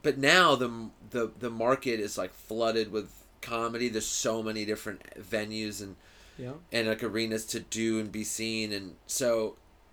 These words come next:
Speaker 1: doing stuff like late nights not really, doesn't really appeal. It's not one of those, like, "Oh, I can't."
Speaker 2: It's not the huge get anymore that it
Speaker 1: Yeah,
Speaker 2: was.
Speaker 1: it's just, like, another thing to do that doesn't really make that big of a,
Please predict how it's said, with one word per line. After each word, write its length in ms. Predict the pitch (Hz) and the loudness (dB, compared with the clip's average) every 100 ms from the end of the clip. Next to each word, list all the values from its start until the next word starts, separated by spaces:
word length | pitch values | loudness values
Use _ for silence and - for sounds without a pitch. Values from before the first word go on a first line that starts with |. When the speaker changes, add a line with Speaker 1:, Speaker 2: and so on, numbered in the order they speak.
| - - | -20 -6
Speaker 1:
doing 240 | 147 156 | -2 0
stuff 360 | 139 - 139 139 | 0 0 0 0
like 160 | 123 104 | -4 0
late 240 | 117 143 | 2 2
nights 380 | 127 113 - - | 0 -2 -4 -6
not 260 | 113 113 113 | -4 -4 -2
really, 240 | 117 113 | 0 0
doesn't 240 | 107 117 110 | 0 -4 -6
really 220 | 117 110 | -2 -2
appeal. 680 | 92 - - 104 107 117 120 | -4 -10 -12 -4 0 0 -2
It's 180 | 117 139 | -4 0
not 220 | 135 120 | 0 2
one 100 | 127 | -2
of 80 | 117 | 0
those, 240 | 117 110 | 0 0
like, 300 | 104 95 - - - - - | -2 -2 -8 -20 -20 -20 -10
"Oh, 220 | 156 156 147 | -2 0 0
I 120 | 139 | -2
can't." 420 | - 156 143 131 | -6 -2 -2 -2
Speaker 2:
It's 100 | - | -4
not 180 | 143 123 | -6 -4
the 80 | 135 | -6
huge 420 | 139 139 127 123 | -6 -6 -6 -6
get 320 | 139 135 135 - | -2 0 -2 -8
anymore 540 | 147 151 151 151 156 165 | -6 -4 -2 -2 -2 -4
that 160 | 139 151 | -2 4
it 80 | 233 | 4
Speaker 1:
Yeah, 240 | 226 135 | 6 4
Speaker 2:
was. 80 | - | 4
Speaker 1:
it's 120 | 151 | 4
just, 140 | 202 202 | 2 2
like, 140 | 185 | 2
another 500 | 165 143 139 143 151 | 0 2 2 4 2
thing 380 | - 143 139 143 | 2 -2 -2 -2
to 80 | 131 | -4
do 500 | 107 113 113 170 196 | -2 0 2 4 2
that 320 | 131 113 - | 0 -2 -2
doesn't 500 | 135 127 127 131 117 | 2 4 4 -2 -4
really 380 | 110 120 120 120 | -4 -2 0 -2
make 320 | 117 110 110 | -2 -4 -4
that 340 | - 113 - - | -2 -2 -4 -2
big 240 | 113 104 | -2 -2
of 80 | 107 | -2
a, 120 | 101 | -4